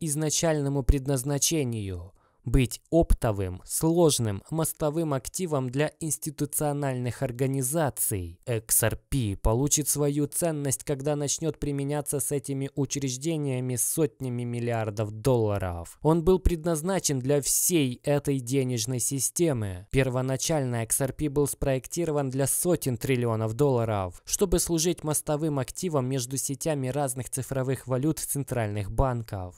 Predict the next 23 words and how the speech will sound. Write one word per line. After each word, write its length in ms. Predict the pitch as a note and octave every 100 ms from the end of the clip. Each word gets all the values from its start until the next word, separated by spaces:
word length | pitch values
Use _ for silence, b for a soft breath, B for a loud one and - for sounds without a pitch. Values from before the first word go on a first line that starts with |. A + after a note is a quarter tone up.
| _
И 80 | D3+
мы 140 | G3+
здесь 260 | F#3 G3+ -
совершенно 880 | G3+ E3 - D3 D3+ F3+ B2+ G#2 -
лишний 540 | B2+ B2+ A2 - A2+ G#2+
элемент. 680 | A#2 C3 B2 G2 F#2+ - - B2
Мы, 380 | D3 D#3+ A2
розничные 560 | G#2+ C3+ B2 A#2+ - C3
инвесторы, 580 | B2 C#3 F3 - B2 A#2+
больше 460 | A2 D3 C#3+ -
не 160 | C#3 C3+
нужны. 600 | C#3 C#3 C3 F#3+ C3 F#2+
Им 240 | - F#3+ G3+
уже 260 | F#3 G3
наплевать 600 | F3 D3 C#3+ B2+ D3+ C#3+ B2+
на 100 | A#2
нас, 320 | C#3+ C#3+ -
мы 160 | C3
для 180 | C#3+ C#3+
них 240 | D3 D3 -
просто 380 | D#3+ D#3+ -
сопутствующий 880 | C3 C3 B2 D#3 - C3 C3 A2+ -
ущерб. 560 | B2+ B2+ - F#3 D3